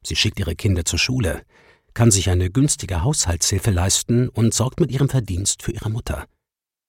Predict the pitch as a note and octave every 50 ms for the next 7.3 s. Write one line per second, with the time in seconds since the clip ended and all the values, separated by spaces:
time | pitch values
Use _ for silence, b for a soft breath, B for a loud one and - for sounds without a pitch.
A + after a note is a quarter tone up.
0 | _ _ _ _ _ _ - G2 - - - - - - E2 D#2+ - - - D2
1 | - - - - A2 - - - - b b b b b b b b b b _
2 | _ _ _ _ _ - - G#2+ F#2+ A#2 - - C3 B2+ - - - - D2+ -
3 | E2+ D2+ D2+ - E2 E2+ F2 F2 G2+ A2+ G2 F#2 E2 D#2 F#2 G2 G#2 A#2 B2 A#2+
4 | G#2 F#2+ F2+ E2+ - - - - _ - B2 C#3 C3+ - - A2+ G2 G#2 D#2+ F2+
5 | F#2 F#2+ F2+ G2+ B2+ D3+ C3+ - - E2 D#2+ E2+ F#2 - - - - G2 F2+ F2
6 | - E2 - - F#2+ F2+ E2+ - - G2 - F2 D#2+ D2 C#2 D2 D2+ - - -
7 | F2 D2 - - -